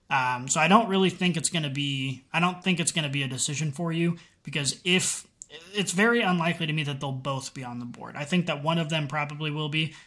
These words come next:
um, so you'll probably just end up choosing by default, but I'd be happy with either of them. I don't, I don't, I don't think it's anything to stress over.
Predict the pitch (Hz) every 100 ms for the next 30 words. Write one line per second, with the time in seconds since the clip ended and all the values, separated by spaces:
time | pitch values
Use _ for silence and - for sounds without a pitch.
0 | _ - 120 120 - 143 135 151 147 143
1 | 135 143 135 120 151 143 139 131 143 139
2 | 151 170 214 196 147 143 131 120 117 113
3 | 117 117 127 143 156 156 156 147 156 165
4 | 160 156 - 147 147 147 139 127 - 127
5 | 113 127 135 131